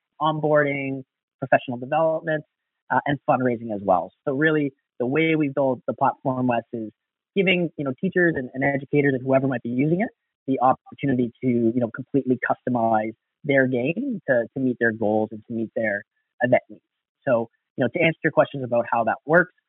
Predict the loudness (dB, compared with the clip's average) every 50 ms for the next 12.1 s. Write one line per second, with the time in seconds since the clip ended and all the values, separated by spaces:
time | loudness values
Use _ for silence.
0 | _ _ _ _ _ -4 -2 -2 0 2 2 2 2 0 0 0 0 0 -2 -4
1 | -4 -4 -2 0 0 0 0 0 2 2 2 2 0 -2 -6 -8 -10 -8 -6 -4
2 | -2 0 2 0 0 0 0 -2 -2 -2 -4 -8 -8 -8 -8 -8 -10 -4 -2 -2
3 | -2 -2 -2 -2 0 0 2 0 -2 -4 _ _ _ _ _ _ _ _ _ _
4 | 0 0 0 0 -2 -2 -2 0 0 0 0 0 0 -2 -2 -2 -2 -2 -2 -4
5 | -2 -2 -2 -2 -2 -6 -8 -8 -10 -10 -14 -18 -20 _ _ _ _ _ _ _
6 | -2 -2 -2 -4 -8 _ _ _ _ -2 -2 -2 -2 -2 -2 -2 0 0 0 2
7 | 2 0 -2 -2 -4 -4 -4 -4 -2 -2 -2 -2 -4 -6 -10 -10 _ _ 0 0
8 | 0 2 2 0 0 0 -2 -2 -2 -4 -4 -2 0 0 0 0 -2 -4 -6 -6
9 | -8 -10 -12 -10 -6 -6 -4 -4 -4 -2 0 2 2 2 0 0 -6 _ _ _
10 | _ _ _ _ _ -6 0 2 2 2 2 2 0 -2 -2 -2 -2 0 0 0
11 | 0 0 -2 -2 0 0 0 0 -2 -6 _ _ _ _ _ _ -2 2 2 4
12 | 4 2